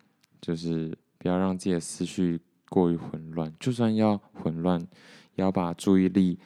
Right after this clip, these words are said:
拉回自己身体上面，就是拉回自己真的想做的、想要完成的那些事情上面，而不是一直去吸收，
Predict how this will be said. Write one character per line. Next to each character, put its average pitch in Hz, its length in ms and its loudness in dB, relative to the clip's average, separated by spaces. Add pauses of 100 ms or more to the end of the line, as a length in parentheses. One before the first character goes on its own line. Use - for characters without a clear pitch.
(340)
拉 95 260 2
回 87 280 6
自 85 260 -2
己 85 160 -4
身 80 300 -8
体 82 140 -10
上 80 200 -10
面， 80 240 -12
就 - 160 -6
是 85 160 0 (280)
拉 95 160 4
回 92 160 4
自 - 180 -6
己 82 140 -4
真 90 180 0
的 87 100 2
想 80 300 -6
做 82 320 4
的、 80 140 -4
想 - 260 -6
要 87 80 4
完 85 300 4
成 85 160 -8
的 82 80 0
那 85 120 0
些 80 160 -2
事 80 160 -2
情 78 140 -6
上 - 180 -10
面， 78 200 -8
而 98 120 0
不 95 120 0
是 101 180 0
一 98 100 2
直 90 160 -2
去 95 160 0
吸 87 300 -4
收， 85 320 -2